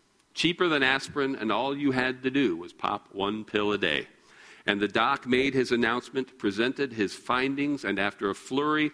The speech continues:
of media attention, he dropped dead of pneumonia.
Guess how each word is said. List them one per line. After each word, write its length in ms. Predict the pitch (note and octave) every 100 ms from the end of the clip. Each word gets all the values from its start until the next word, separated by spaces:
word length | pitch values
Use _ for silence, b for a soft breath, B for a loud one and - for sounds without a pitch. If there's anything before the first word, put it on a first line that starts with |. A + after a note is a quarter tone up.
| B B
of 140 | - A2
media 320 | C3 E3+ E3
attention, 500 | D3 D3+ D3 D#3 D3 B B B B
he 300 | C3 A#2+ A#2+
dropped 500 | F#2+ G#2 B2 - A2+
dead 320 | A2+ G2 G2 G#2
of 120 | F#2
pneumonia. 440 | F#2+ F#2+ D#2+ C2